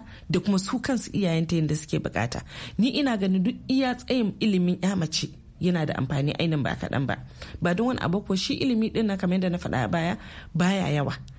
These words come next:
Kuma duk lokacin da aka samu mace mai ilimi ta yi wani kuskure,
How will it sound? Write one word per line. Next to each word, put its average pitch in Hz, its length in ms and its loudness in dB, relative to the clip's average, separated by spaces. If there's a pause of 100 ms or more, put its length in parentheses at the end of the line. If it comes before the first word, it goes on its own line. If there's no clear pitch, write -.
(420)
Kuma 285 220 2 (100)
duk 285 280 4
lokacin 302 360 0
da - 60 -2
aka - 140 -4
samu 202 340 2
mace 180 240 0
mai 160 280 0
ilimi 180 380 4
ta 180 160 0
yi 175 60 2
wani 180 240 2
kuskure, 175 640 -2